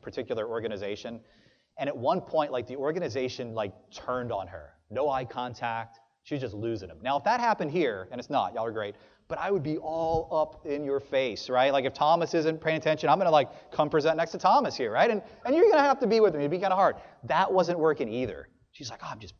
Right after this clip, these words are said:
bombing today. It's terrible. It's the worst presentation I've done." So she kinda gets back on the stage, like, "I'm just gonna sorta gut through this," you know? And at that point, the C E O,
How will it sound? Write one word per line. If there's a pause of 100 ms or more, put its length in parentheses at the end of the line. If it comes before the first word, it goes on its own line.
bombing
today.
It's
terrible.
It's
the
worst
presentation
I've
done." (520)
So
she
kinda
gets
back
on
the
stage,
like,
"I'm
just
gonna
sorta
gut
through
this,"
you
know? (240)
And
at
that
point,
the
C
E
O,